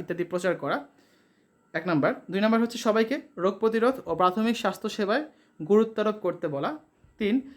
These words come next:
এলাকায় বিভিন্ন সভা সমাবেশ আয়োজন করে স্বাস্থ্য সংক্রান্ত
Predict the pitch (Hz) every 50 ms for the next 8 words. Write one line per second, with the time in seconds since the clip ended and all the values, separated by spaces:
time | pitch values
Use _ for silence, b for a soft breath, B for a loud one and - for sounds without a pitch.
0 | B B B B B 170 185 220 240 247 269 262 247 220 247 247 247 254 247 247
1 | 233 214 233 233 226 - 233 226 220 220 226 220 220 190 185 185 190 202 190 190
2 | 202 226 269 269 202 190 190 208 196 - 196 185 185 196 196 190